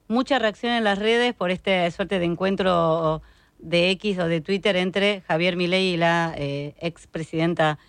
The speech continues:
Cristina Fernández, que por ahora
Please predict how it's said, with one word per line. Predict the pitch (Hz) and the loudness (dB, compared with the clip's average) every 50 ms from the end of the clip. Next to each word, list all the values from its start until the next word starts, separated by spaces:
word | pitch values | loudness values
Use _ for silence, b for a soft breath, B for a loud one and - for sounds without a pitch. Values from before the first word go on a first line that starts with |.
| b b b b b b b _ _ - | b b b b b b b _ _ -6
Cristina | 180 165 165 - 180 180 175 | -6 -4 -2 -2 0 0 0
Fernández, | 160 208 208 233 277 285 285 277 285 294 294 - _ _ _ _ | 0 0 0 2 2 2 2 2 0 0 -2 -4 _ _ _ _
que | - 165 | -10 -6
por | 151 170 170 | -4 0 0
ahora | 180 175 190 214 220 233 247 233 | 2 2 2 2 0 0 -2 -4